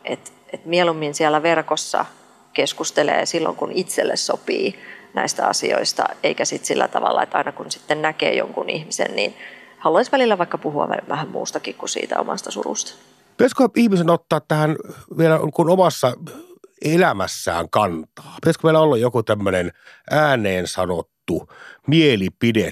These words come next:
Speaker 2: tästä, että kun minusta aika jättää, niin kohdelkaa minun digitilejäni tällä ja tällä tavalla? Tapahtuuko näin?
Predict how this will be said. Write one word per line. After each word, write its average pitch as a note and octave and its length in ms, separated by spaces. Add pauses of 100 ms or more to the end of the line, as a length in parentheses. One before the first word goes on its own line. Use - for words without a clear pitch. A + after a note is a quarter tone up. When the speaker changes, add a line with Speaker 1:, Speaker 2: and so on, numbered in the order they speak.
(140)
Speaker 2:
tästä, F2+ 380
että - 220
kun G#2+ 240
minusta D#3+ 420
aika C3+ 180
jättää, A#2+ 540
niin F#2 140
kohdelkaa G#2+ 680
minun F#2+ 380 (120)
digitilejäni F2+ 1000 (360)
tällä A2 300
ja E2 120
tällä F2+ 260
tavalla? E2 440
Tapahtuuko G2 540
näin? E2+ 240